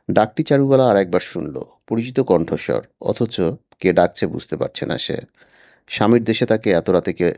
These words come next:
ডাকাডাকি করবে আবার? স্বামী কার্তিকচন্দ্র বাড়িতে নেই, কাঁচামাল কিনতে দূরের হাটে গিয়েছে, আর সে ফিরবে না।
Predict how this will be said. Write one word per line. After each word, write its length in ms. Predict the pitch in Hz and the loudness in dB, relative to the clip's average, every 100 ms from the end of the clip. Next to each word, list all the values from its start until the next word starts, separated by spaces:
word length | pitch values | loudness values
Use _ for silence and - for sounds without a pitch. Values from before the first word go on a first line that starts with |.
| - | -2
ডাকাডাকি 420 | 80 - 65 - | -4 -2 -6 -8
করবে 320 | 50 - - | -8 -6 -6
আবার? 240 | - - - - _ _ _ _ _ _ | -6 -6 -6 -12 _ _ _ _ _ _
স্বামী 300 | - 104 107 | -2 2 2
কার্তিকচন্দ্র 600 | 107 101 110 104 110 110 | 2 0 0 -2 0 2
বাড়িতে 360 | 101 90 87 95 | 2 2 0 -2
নেই, 240 | 90 165 - _ - | -2 -4 -8 _ -4
কাঁচামাল 400 | 95 - 90 87 | -2 0 0 0
কিনতে 360 | 85 82 - 98 | -2 -6 -4 -4
দূরের 280 | 85 80 | -2 0
হাটে 300 | 76 71 78 | 0 -2 -4
গিয়েছে, 380 | 80 - - - - - - | -6 -8 -6 -8 -8 -8 -2
আর 80 | 92 | -2
সে 180 | - 95 | 0 -2
ফিরবে 340 | - - - | -2 -4 -4
না। 220 | 67 - | -6 -10